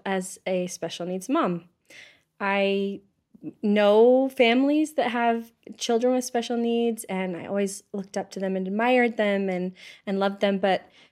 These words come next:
just for some reason never pictured that as, as my life. Um,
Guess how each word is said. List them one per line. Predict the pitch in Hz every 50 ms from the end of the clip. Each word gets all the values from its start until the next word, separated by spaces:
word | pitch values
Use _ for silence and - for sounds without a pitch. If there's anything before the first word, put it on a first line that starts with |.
| _ -
just | - 233 226 - - _ -
for | - - 226
some | 226 - 233 226 247
reason | 247 269 277 370 349 339 320
never | 247 233 226 240 226 226 226 226 233 233 226 - _ _ _ _ _ _ _ _ _ -
pictured | - 233 226 226 - 233 226 226
that | 226 226 233 254 - -
as, | 196 196 190 190 190 190 - - - -
as | 185 190 185 185 -
my | 190 185 185 180 180
life. | 185 180 180 196 226 254 247 240 - - - -
Um, | 196 190 190 190 175 180 180 175 175